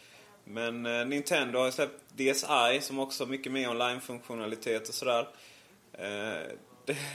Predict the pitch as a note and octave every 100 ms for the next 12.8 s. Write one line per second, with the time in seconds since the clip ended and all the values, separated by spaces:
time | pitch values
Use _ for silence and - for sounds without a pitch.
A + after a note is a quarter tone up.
0 | D#3+ G3 C#3 C3 B2+ A3+ E3 D3 E3+ E3
1 | C3+ C#3+ C3+ D3 - B2 C3 - C3 C3
2 | G#2 F2+ G#2+ B2+ A#2+ A#2 - - C3 A2+
3 | G#2 G#2 - A#2+ G2 G#2 A2 A#2 A#2+ A#2+
4 | A2+ G#2+ - A2+ - G2+ F2+ C#2+ G#2+ A#2
5 | G2+ - - - - - - - - G#2+
6 | A#2 - - B2+ A#2+ A#2 A#2 A2+ A2+ A2
7 | - - - - - - D#3 A3 B3 E3+
8 | D#3 F#3+ G#3+ G#3+ E3+ D#3 G#3 F#3 G#3+ G3
9 | E3+ E3+ F3+ F3+ A#2+ D#3+ D#3+ E3 E3+ C#3
10 | E3 F3+ B2 - B2 - B2 - C3+ G#2+
11 | G2 D#2 - - C3 F#2+ - - C#3 C#3
12 | C3+ B2 A#2 B2+ - B2 - A#2+